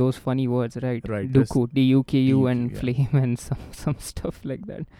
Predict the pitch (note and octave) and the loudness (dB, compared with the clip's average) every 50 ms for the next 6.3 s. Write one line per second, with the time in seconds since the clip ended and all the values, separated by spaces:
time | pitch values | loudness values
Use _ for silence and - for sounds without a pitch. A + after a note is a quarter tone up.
0 | - - - A#2 A2+ G#2 A2 G#2+ G#2+ - - A2 A2+ - - C3+ A#2 - A2 A2+ | -18 -10 -6 -4 -4 -2 -2 -4 -4 -4 -6 -8 -2 2 2 2 4 4 4 4
1 | A#2+ - - - _ _ _ _ _ _ _ _ _ _ _ _ _ _ _ _ | 4 4 0 -10 _ _ _ _ _ _ _ _ _ _ _ _ _ _ _ _
2 | _ _ _ - - - - B2+ B2+ C#3 - - - E3 D#3 C#3 C3 A2 A#2 A#2 | _ _ _ -20 -18 -8 -4 -2 0 0 -2 -4 -8 -8 -8 -8 -8 -8 -6 -4
3 | A#2+ A#2+ A2 - E2 - - - _ - - G#2+ F#2+ A#2+ A#2 - - - - B2+ | -4 -4 -6 -8 -10 -14 -18 -18 _ -12 -12 -8 -6 -6 -6 -6 -6 -4 -4 -2
4 | B2 B2 A2+ A#2+ G#2+ G#2 A2 A2 G#2+ C3+ - - - - - A#2+ A2 - - G#2+ | -2 -2 -4 -4 -6 -4 -4 -6 -6 -6 -10 -14 -16 -8 -4 -2 -2 -2 -2 -6
5 | G#2 - - G2 G2+ - _ _ - G2+ G2+ G2+ A2+ A2+ A2 - - A#2 A2+ A2 | -6 -6 -6 -6 -6 -6 _ _ -12 -8 -6 -4 -4 -4 -4 -4 -2 -2 -2 -2
6 | G#2 G2+ G2+ G2+ G2+ G#2+ | -2 -2 -2 -2 -4 -4